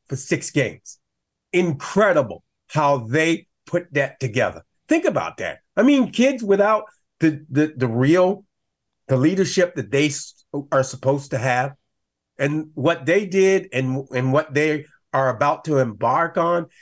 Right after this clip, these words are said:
is one of the greatest things they, that Michigan football has done. I mean, it's great that we won a thousand games. It's, here's the remarkable thing.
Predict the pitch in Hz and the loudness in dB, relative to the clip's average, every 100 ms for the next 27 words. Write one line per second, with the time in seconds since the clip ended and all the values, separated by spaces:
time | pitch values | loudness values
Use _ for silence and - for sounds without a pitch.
0 | - 123 165 165 151 139 175 170 - 185 | -10 -2 2 2 2 2 2 0 -2 0
1 | 175 147 165 165 147 147 147 160 190 190 | 0 0 0 0 -2 -2 0 0 0 0
2 | 160 156 214 208 147 131 143 131 170 208 | -2 0 -2 0 0 2 0 0 0 0
3 | - _ _ _ _ _ _ - 190 208 | -4 _ _ _ _ _ _ 0 2 2
4 | 190 - _ 175 190 127 180 214 - 160 | 0 -10 _ -2 -2 0 0 0 -2 -2
5 | 151 175 160 156 139 165 160 139 127 156 | 0 0 2 0 0 0 0 0 0 0
6 | 160 - _ _ _ - 247 247 - - | 0 -4 _ _ _ -2 0 0 -8 -12
7 | _ _ _ _ _ _ 220 277 202 180 | _ _ _ _ _ _ 0 2 2 0
8 | 175 175 165 190 170 151 135 127 107 | 2 2 2 2 0 -2 -2 -4 -8